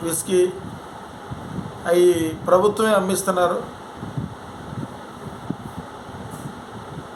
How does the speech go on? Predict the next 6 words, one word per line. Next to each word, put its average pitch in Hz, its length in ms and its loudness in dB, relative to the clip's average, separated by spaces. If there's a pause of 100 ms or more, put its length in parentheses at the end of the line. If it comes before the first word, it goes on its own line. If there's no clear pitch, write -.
(320)
ప్రజలు 254 480 8
అనారోగ్యాల 240 640 8
పాలై 190 640 4 (220)
చనిపోతున్నారు. 180 760 4 (2250)
యువత 220 280 6 (520)
ఇటు 175 480 4